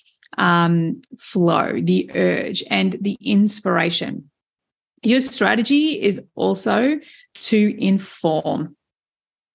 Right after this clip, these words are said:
okay? Inspire people into action and inform, okay? Informing is all about declaring the direction of your energy. That's all.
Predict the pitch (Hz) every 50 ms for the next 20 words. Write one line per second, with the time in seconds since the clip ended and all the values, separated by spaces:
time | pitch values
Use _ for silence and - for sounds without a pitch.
0 | _ - 180 170 170 - 175 170 170 190 226 240 240 - - 180 180 180 - -
1 | - - - 202 190 196 196 208 220 214 - 220 208 208 214 - - 196 190 196
2 | 208 - - - 180 175 - - 190 180 180 175 175 175 - 175 165 175 175 170
3 | - - - _ _ 202 180 180 170 - - - - 160 165 165 - - - 175
4 | 170 - _ _ _ _ _ _ _ _ _ _ _ _ _ _ _ _ _ _
5 | _ _ _ _ _ - 180 180 170 - 185 185 185 214 208 - - - - -
6 | - - - - - - 220 214 - - 285 277 285 294 311 330 330 302 - 226
7 | 196 - - 214 196 196 202 214 214 220 226 - - 226 185 190 180 175 170 175
8 | 190 - 196 185 - - - - 214 214 226 233 240 240 233 247 214 175 202 185
9 | 175 175 170 170 - - 185 180 170 175 175 175 175 - _ 180 180 180 180 175
10 | 175 170 - - 180 170 - - - 170 170 165 160 160 156 - - 175 - _
11 | - 208 196 214 202 208 - - - - 170 - - - 160